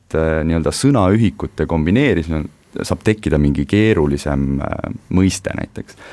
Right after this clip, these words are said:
Et, äh, et need mudelid hakkavad omavahel suhtlema küll ja see on, äh, ma ütleks, et see on päris põnev, et see,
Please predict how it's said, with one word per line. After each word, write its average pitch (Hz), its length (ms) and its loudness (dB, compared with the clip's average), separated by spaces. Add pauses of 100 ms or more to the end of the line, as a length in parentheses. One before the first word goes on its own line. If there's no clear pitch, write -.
(260)
Et, - 320 -4
äh, 78 300 2 (140)
et 80 120 -6
need 92 200 2 (200)
mudelid 104 360 2
hakkavad 87 360 0
omavahel 85 360 0
suhtlema 78 420 -2
küll 123 180 2
ja 76 120 0
see 80 120 -4
on, 80 140 -2 (180)
äh, 80 300 0
ma 101 160 2
ütleks, 104 220 -6
et 82 100 -10
see 92 80 2
on 85 80 2
päris 85 180 0
põnev, 64 320 0
et - 140 -12
see, 78 160 0